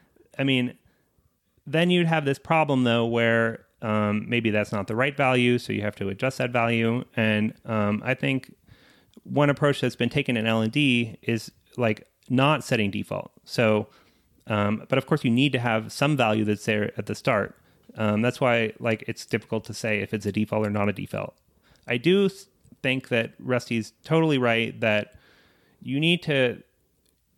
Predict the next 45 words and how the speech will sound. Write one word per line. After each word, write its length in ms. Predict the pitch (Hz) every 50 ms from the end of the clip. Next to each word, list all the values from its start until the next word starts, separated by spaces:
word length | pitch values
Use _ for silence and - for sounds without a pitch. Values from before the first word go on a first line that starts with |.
| _ _ _ _ _ _ _ _ _ _ _ - -
actually 440 | 127 131 135 - - - 127 120 113
think 220 | - 135 127 117
about 260 | 120 101 113 110 110
these 220 | 113 110 107 104 107
values. 540 | 107 101 95 95 92 90 85 - - - - - _ _ -
Um, 540 | 113 107 107 107 104 104 104 104 104 101 - - - - _ - _ _ _ _ _ - - _
and, 400 | - 117 113 110 107 107 107 - - _ _ _ - - _ _
like, 340 | 127 113 104 104 104 - -
just 240 | - 139 151 - -
setting 280 | 160 151 143 143 139
it 140 | 135 127 -
to 100 | - 117
what 140 | 117 113 104
you 100 | 110 110
get 160 | 117 120 120
out 100 | 123 117
of 60 | 113
the 60 | 107
box, 480 | 98 - 110 113 120 135 - - - - _ _ _ _ _ _ _ _ _ _ _ _ _
um, 380 | - 107 104 104 101 101 107 -
if 180 | - 117 - -
you 120 | 120 110
wanna 200 | 113 113 113 113
be 280 | 107 113 110 113 113 107
a 100 | 101 104
good 180 | - 110 104
router, 480 | 107 120 139 156 160 139 135 135 131 - - _ _ _ _ _ _ _ - -
um, 600 | 107 107 107 107 104 101 104 101 101 107 110 - - -
you're 160 | - 113 110
not 200 | 117 120 123 -
gonna 180 | 135 120 117
have, 340 | 113 117 110 107 107 107 - - - -
you're 180 | 160 - 123 123
not 140 | 139 165
gonna 120 | 170 165 151
be 80 | 143
a 40 | 131
good 140 | 120 127 120
router 280 | 120 117 117 120 117 110
out 120 | 117 117
of 60 | 120
the 80 | 117 110
box 400 | - 110 104 104 107 - - -
with 280 | 113 110 107 107 - - -
the, 380 | - 110 107 104 101 - -